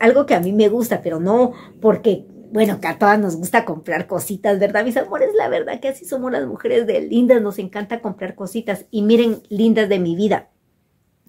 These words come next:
eh, los videos salen, como les dijera, salen muy frecuentemente, pero créanme que el video que yo les haga el día de hoy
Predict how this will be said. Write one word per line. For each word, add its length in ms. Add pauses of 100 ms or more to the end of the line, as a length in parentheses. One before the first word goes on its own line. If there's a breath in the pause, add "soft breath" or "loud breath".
(560 soft breath)
eh, 680
los 180
videos 380
salen, 1400 (160)
como 180
les 140
dijera, 240
salen 340
muy 560
frecuentemente, 1000 (420 loud breath)
pero 500 (140)
créanme 560
que 100
el 120
video 440
que 140
yo 120
les 360 (160)
haga 380
el 100
día 240
de 100
hoy 320